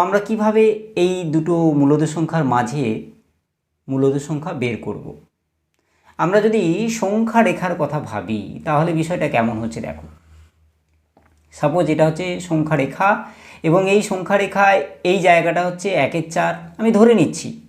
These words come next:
সাপোজ, আর এইটা হচ্ছে দুইয়ের তিন। ঠিক আছে, এই জায়গাটা হচ্ছে দুইয়ের তিন। কেমন? আমি স্কেলিং না করে এমনি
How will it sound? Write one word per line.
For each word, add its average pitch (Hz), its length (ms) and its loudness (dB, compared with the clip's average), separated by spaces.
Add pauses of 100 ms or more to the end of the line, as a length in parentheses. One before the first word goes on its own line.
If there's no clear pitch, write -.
(120)
সাপোজ, 175 300 0 (840)
আর 131 300 2 (600)
এইটা 165 280 -2
হচ্ছে 165 240 -6 (260)
দুইয়ের 139 360 4
তিন। 104 140 -6 (800)
ঠিক - 140 -12
আছে, 185 180 -10
এই 131 120 -4
জায়গাটা 160 300 0
হচ্ছে 175 240 -8
দুইয়ের 117 300 -4
তিন। 113 120 -10 (840)
কেমন? 180 240 -2 (600)
আমি 185 140 -2 (520)
স্কেলিং 208 340 4 (120)
না 180 60 6 (100)
করে 196 140 0 (120)
এমনি 180 200 -4